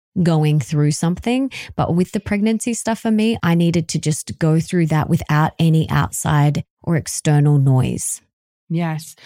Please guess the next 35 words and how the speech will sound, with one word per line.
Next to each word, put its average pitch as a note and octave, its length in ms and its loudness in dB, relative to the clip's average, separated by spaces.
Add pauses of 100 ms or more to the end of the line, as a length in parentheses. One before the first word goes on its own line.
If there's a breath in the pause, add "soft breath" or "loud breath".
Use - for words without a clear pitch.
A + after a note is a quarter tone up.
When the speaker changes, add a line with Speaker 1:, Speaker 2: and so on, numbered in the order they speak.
(220 loud breath)
Speaker 2:
I B3 80 0
think D4+ 180 -2
there's F#4+ 200 -4
a D4+ 60 0
difference G#3+ 460 -2
between F#3+ 380 -4
sharing F#3 540 -2
from, F3 200 -4
like, E3 220 -2
a F#3 100 -2
wound G#3+ 640 0
and E3+ 160 -4
a D#3+ 60 -2
scar. - 680 -4 (300 loud breath)
Like, G#3+ 140 0
a G#3+ 80 4
wound C#4+ 420 2
is, C#4 100 -4
like, G3 200 -2
you G#3 100 -2
are G3 120 2
bleeding G3+ 540 -2
out, F3 320 0
like, E3+ 300 -4
you F#3+ 480 -2
need C4+ 220 2
to A3+ 80 -2
be A3 120 -2
triaged. A3 840 -2 (100)
And G#3 100 -2
a G#3+ 80 0
scar A#3 600 -2
is A3 260 -6
like, F#3+ 460 -2
"Okay, G3 560 -2